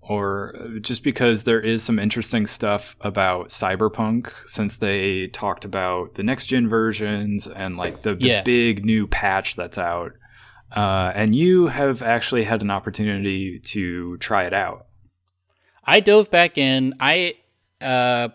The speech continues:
Speaker 2: pressed pause a little bit on my playthrough of Cyberpunk 'cause I was worried I was getting too close to the end and I had kind of run out of side missions.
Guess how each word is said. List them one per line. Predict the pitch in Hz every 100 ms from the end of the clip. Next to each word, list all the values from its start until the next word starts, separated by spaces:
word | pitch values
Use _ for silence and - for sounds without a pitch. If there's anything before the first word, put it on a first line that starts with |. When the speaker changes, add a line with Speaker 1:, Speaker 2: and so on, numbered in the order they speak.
| _
Speaker 2:
pressed | - 202 -
pause | - 147 143 131
a |
little | 117 110
bit | - 104 104 -
on | 110
my | 110
playthrough | 104 120 117 123 110
of |
Cyberpunk | - 110 110 - 101
'cause | - 117
I |
was | 117 117
worried | 143 131
I |
was | 113
getting | 127 117
too | - 123
close | - 117 -
to | 104
the | 101
end | 101 123
and | 117
I | 101
had | 101
kind | 139 151
of | 104
run | 104 120
out | 117 113
of | 92
side | - 117 113
missions. | 95 - 90 92 -